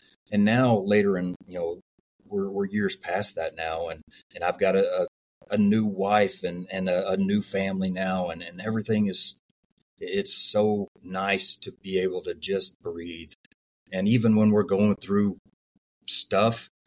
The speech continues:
you, you, when you have eight kids, you're gonna have somebody causing trouble every day. It's just the way it is. But it's just,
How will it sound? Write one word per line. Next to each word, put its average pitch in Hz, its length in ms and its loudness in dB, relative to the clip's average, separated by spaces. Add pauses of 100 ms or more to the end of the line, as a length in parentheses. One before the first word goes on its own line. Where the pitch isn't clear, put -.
(300)
you, 95 100 -8
you, 104 380 -2
when 113 160 4
you 127 80 6
have 127 240 2
eight 123 160 2
kids, 120 420 0
you're 104 80 -4
gonna 120 240 -2
have 104 220 -2
somebody 101 400 0
causing 92 400 -6
trouble 80 380 -6 (100)
every 87 260 -2
day. - 200 -14 (100)
It's 87 160 -4
just 110 180 -6
the 98 80 -16
way 98 160 0
it 80 80 -6
is. 78 240 -8 (640)
But 135 140 6
it's 147 240 -2
just, - 340 -4